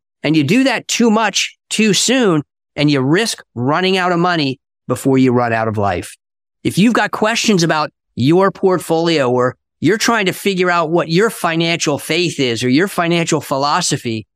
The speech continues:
then now's a great time to give us a call at eight four four,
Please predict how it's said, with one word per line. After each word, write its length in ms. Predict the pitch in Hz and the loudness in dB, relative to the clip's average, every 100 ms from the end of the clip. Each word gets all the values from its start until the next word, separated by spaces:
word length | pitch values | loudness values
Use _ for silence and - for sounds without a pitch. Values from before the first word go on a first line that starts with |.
| _ _ _ | _ _ _
then 300 | 156 151 143 | 0 4 4
now's 320 | 165 185 160 | 4 0 0
a 60 | |
great 360 | 139 147 175 175 | 2 2 2 0
time 460 | 175 165 160 160 147 | 0 0 0 0 -2
to 420 | - 160 151 143 123 | -4 0 2 0 -2
give 200 | 117 160 | -2 -2
us 140 | 165 | -2
a 60 | 143 | -4
call 460 | - - 196 277 - _ | -4 -2 0 0 -4 _
at 160 | 120 135 | -4 -2
eight 160 | 147 | -2
four 240 | - 156 147 | -2 -2 -2
four, 400 | - 160 156 | 0 2 2